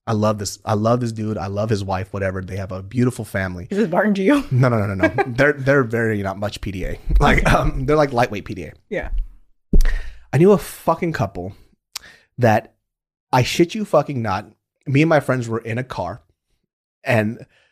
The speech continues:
Speaker 1: the couple was on my left and to my right.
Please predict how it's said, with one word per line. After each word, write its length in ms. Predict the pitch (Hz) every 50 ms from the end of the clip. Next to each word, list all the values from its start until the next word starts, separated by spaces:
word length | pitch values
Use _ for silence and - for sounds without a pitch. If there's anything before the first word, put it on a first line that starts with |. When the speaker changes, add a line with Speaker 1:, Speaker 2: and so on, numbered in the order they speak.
| _ _ -
Speaker 1:
the 100 | - 113
couple 480 | - - - 151 151 - 185 185 175
was 220 | 135 131 123 120 -
on 180 | - 117 117 117
my 180 | 104 101 110
left 460 | 107 104 104 110 139 202 226 - - _ -
and 180 | - 117 110 -
to 120 | - - 147
my 160 | 135 120 107
right. 400 | 101 95 90 85 78 - -